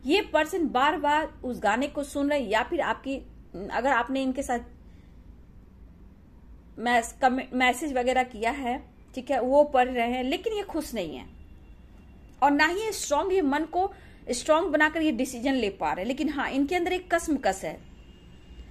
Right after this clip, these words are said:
दिल में बहुत बातें ये छुपा रहे हैं। इनको एक दिल कह रहा है कि कुछ ऐसी बातें हैं जो आपसे शेयर कर ले, but ये आपसे शेयर नहीं कर पा रहे हैं। और इनको ऐसा भी है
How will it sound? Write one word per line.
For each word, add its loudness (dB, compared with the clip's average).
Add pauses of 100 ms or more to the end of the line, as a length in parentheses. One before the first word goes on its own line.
दिल 4
में 4
बहुत 2
बातें 2
ये 2
छुपा 0
रहे 0
हैं। -12 (380)
इनको 2
एक 2
दिल 2
कह 0
रहा 4
है 0
कि -8
कुछ -4
ऐसी 0
बातें 2
हैं -4
जो 0
आपसे 0
शेयर 0
कर -2
ले, -6
but -4
ये 2
आपसे -2
शेयर -4
नहीं -2
कर -2
पा -2
रहे -6
हैं। -14 (1600)
और 6
इनको 4
ऐसा 4
भी 2
है 4